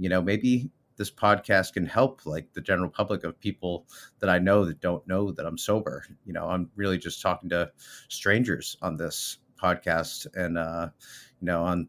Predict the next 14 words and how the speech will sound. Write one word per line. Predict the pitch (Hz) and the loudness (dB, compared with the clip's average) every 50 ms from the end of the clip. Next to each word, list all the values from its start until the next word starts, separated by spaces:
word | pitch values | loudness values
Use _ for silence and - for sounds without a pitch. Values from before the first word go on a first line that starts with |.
| _ _ _ | _ _ _
TikTok | - 143 143 - - - 78 80 - | -2 -2 -2 0 -2 -2 -2 0 -2
and | 87 | -4
everything. | 76 76 82 - - 82 85 87 85 _ _ _ _ _ _ _ _ _ _ _ _ _ _ _ _ _ _ - - - | -4 -4 -8 -8 -6 -6 -4 -4 -8 _ _ _ _ _ _ _ _ _ _ _ _ _ _ _ _ _ _ -12 -10 -10
So | - - 95 | -4 2 4
I | 92 95 | 4 4
kinda | 95 - - 131 143 135 113 104 - - _ _ _ | 4 4 4 6 6 6 4 4 0 -10 _ _ _
wanna | - 104 104 98 98 | -4 -2 0 0 0
be | 87 - 90 90 92 80 - _ | 0 -2 -2 -2 -2 -4 -6 _
more | - 113 107 101 - - | -4 0 0 0 0 4
open | 110 127 135 - 90 80 82 82 82 _ - - _ _ _ _ | 2 2 4 4 0 -2 -2 -4 -6 _ -20 -20 _ _ _ _
and | 92 90 85 82 - - | -4 -2 -2 -4 -8 -10
stay | - - - - 101 95 | -12 -8 -2 0 0 0
more | 85 90 90 92 92 92 | 0 0 0 2 2 0
vulnerable | 85 90 101 117 117 98 - - 87 85 87 92 - _ | 2 2 0 0 0 -2 -4 -4 -2 -2 -2 -2 -4 _